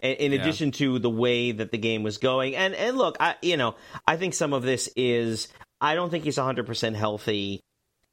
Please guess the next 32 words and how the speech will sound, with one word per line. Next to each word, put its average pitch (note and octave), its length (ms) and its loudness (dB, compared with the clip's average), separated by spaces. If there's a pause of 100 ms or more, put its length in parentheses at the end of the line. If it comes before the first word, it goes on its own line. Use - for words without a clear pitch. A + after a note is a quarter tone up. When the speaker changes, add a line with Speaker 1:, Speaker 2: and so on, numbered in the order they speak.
(180)
Speaker 1:
He's C3+ 240 0
clearly D3+ 400 2
tired. G#2 760 0 (360)
I A2+ 40 -4
think A#2+ 80 0
he's A#2+ 120 -2
a B2 40 2
little A#2+ 160 2
me-, B2 200 2
we C3+ 100 -2
talked C3 160 -4
about A2+ 140 -4
this, A2 120 -4
they're A2 100 0
mentally A#2+ 640 0
tired A2 380 -2
as G#2 100 -4
well A2+ 320 0
based A2 300 -4
on G2+ 80 -4
the G2+ 80 -4
length G#2 320 -4
of G2 80 -6
the F#2+ 100 -6
season. G#2 760 -2 (540)
He C3+ 80 2
was C3+ 120 0
clearly D#3 280 0
frustrated C3+ 500 0
with A#2 120 -4
the A#2 60 0
game. A2 480 0